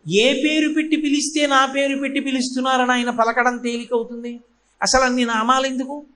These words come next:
నాకున్నట్టే ఆయనకి ఒక్క పేరుంటే సరిపోదా? ఇగో, ఒక్క పేరుతో భగవంతుణ్ణి పిలిచారనుకోండి,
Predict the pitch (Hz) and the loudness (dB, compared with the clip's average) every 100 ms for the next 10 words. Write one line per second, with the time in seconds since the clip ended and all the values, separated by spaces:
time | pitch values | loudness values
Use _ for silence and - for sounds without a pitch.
0 | _ _ _ - 143 165 208 233 247 254 | _ _ _ -4 2 4 4 4 2 4
1 | 269 233 240 233 254 240 240 202 220 233 | 4 4 2 2 0 2 2 4 2 2
2 | 233 220 208 226 233 233 240 - _ _ | 0 2 0 0 -2 -4 -6 -16 _ _
3 | _ _ _ 190 247 214 - 208 202 202 | _ _ _ 4 6 6 4 4 6 6
4 | 208 233 180 185 196 190 190 214 175 - | 4 4 4 4 2 -2 -2 -2 -4 2
5 | 185 165 156 156 135 107 | 2 2 0 0 0 -4